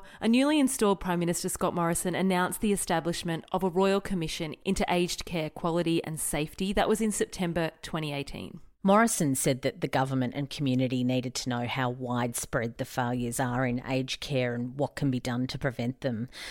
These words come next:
Speaker 2: And that was a move supported by then Labor leader Bill Shorten.
Speaker 1: A year on, in October twenty nineteen, the Royal Commission released an interim report. It made for some sobering reading, Claire.
Speaker 2: Yeah,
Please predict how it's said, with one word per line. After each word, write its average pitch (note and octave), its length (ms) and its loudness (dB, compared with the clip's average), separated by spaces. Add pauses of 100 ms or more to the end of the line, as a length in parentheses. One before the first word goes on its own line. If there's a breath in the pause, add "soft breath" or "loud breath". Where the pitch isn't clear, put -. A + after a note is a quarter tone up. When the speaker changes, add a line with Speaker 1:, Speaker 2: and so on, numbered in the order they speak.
(140 loud breath)
Speaker 2:
And C3+ 160 4
that B2+ 220 2
was C3 160 0
a B2+ 60 2
move B2 260 0
supported B2+ 600 -2
by B2 220 0
then B2 380 0
Labor C3+ 320 0
leader C3 280 0
Bill C3+ 220 -2
Shorten. C3+ 600 -2 (320)
Speaker 1:
A G3 80 -2
year F#3+ 240 4
on, F#3+ 240 4
in G#3 120 2
October F#3+ 380 0
twenty F3+ 340 -2
nineteen, E3+ 720 -2
the F#3 120 -2
Royal A3+ 320 2
Commission F3+ 480 -2
released E3+ 340 0
an F#3 80 -2
interim F#3 480 -2
report. E3 540 -2 (340 loud breath)
It F#3 120 -2
made G3 260 2
for G#3 80 0
some F#3+ 180 -2
sobering E3 640 0 (120)
reading, C#3+ 320 -6
Claire. - 300 -12 (100)
Speaker 2:
Yeah, C3 300 2